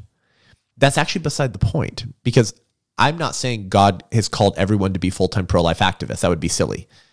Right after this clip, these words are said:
There's, there's lots of other issues that Christians need to be engaged and involved in. I'm not saying that, but I am saying this. You should care about prioritizing the right to life, even for selfish reasons.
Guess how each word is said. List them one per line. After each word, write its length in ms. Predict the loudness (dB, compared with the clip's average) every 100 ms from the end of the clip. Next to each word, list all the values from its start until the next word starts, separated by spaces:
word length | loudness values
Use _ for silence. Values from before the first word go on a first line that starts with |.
| _
There's, 200 | -4 -2
there's 240 | 2 2 2
lots 220 | 0 2
of 80 | 2
other 180 | 4
issues 460 | 4 4 4 2 0
that 120 | -2
Christians 460 | 0 -2 -2 -10 -8
need 140 | -6
to 40 | 2
be 180 | 4
engaged 420 | 4 6 6 6 4
and 100 | 2
involved 360 | 4 4 4
in. 160 | 0 -8 -12 -4
I'm 100 | 0
not 220 | 4 2 2
saying 320 | 0 0 -2
that, 220 | -8 -8 -14 -20 -2
but 140 | 2
I 100 | 4
am 200 | 2 -2
saying 380 | -4 -4 -4 -4
this. 360 | 0 0 -2 -6 -12 _ _ _ -12
You 320 | 0 2 4
should 320 | 4 0 -4
care 500 | -2 0 2 0 -4 _ _ -6
about 440 | 0 0 0 -4
prioritizing 1080 | -8 -4 -2 -2 -2 -4 -2 -2 -2 -6 -6
the 100 | -4
right 260 | -2 -2 -4
to 120 | -6
life, 540 | -2 2 2 0 -10 -20 _ _ _ _ -2
even 300 | 0 0 -4
for 200 | -6 -4
selfish 680 | -2 2 2 0 -2 -8 -8
reasons. 680 | -8 -8 -10 -10 -10 -10